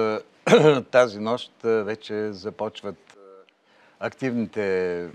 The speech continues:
представяния на ваши програми, на това с какво ще привлечете вниманието на избирателите. Но днес да поговорим за някои по-общи въпроси, които вие предложихте. И така искам да ви чуя.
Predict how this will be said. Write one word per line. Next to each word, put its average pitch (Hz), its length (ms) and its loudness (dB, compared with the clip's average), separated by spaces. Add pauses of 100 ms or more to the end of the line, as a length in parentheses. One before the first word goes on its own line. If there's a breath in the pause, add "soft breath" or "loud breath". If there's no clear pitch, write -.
(380)
представяния 120 720 -2
на 101 140 -2
ваши 110 340 -4
програми, 104 1040 -4
на 95 440 -6 (160)
това 101 200 -4
с - 100 -14
какво 104 520 -4 (560 loud breath)
ще - 280 -6
привлечете 98 960 -6
вниманието 104 680 -6
на 95 120 -8
избирателите. 104 960 -6 (480 loud breath)
Но 143 300 0
днес 131 320 -4
да 123 80 -10
поговорим 117 500 -4
за 107 120 -12
някои 123 280 -6
по-общи 107 1000 -6
въпроси, 107 500 -10
които 135 320 -10
вие 151 220 -2
предложихте. 92 840 -10 (840 soft breath)
И 123 180 -6
така - 220 -6
искам 123 260 -8
да 113 80 -6
ви 107 120 -10
чуя. 87 340 -12